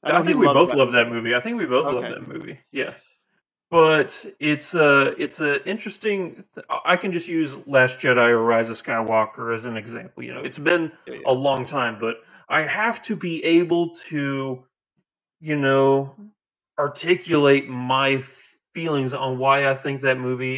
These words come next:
Speaker 2: is a garbage fire, you know? I have to tell why, and Aaron has to also tell me why he thinks it's a masterpiece, you know?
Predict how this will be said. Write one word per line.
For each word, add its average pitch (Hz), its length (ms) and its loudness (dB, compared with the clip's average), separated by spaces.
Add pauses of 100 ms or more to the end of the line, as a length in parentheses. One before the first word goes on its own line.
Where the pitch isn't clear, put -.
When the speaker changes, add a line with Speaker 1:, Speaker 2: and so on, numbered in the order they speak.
Speaker 2:
is 120 300 -4
a 120 120 4
garbage 156 420 -6
fire, - 500 -8
you 120 120 -6
know? 117 300 -4 (480)
I 127 120 -2
have 143 380 -2
to 147 300 -6 (200)
tell 165 500 2 (300)
why, 127 840 0 (160)
and 139 200 -2
Aaron 180 360 -2
has 170 280 0
to 170 180 -8
also 147 640 -2 (520)
tell 131 320 -2
me 147 160 -2
why 117 360 -2
he 139 160 -8
thinks 120 400 -8
it's 131 160 -10
a 175 40 -10
masterpiece, - 720 -10
you 240 100 -12
know? 180 360 -4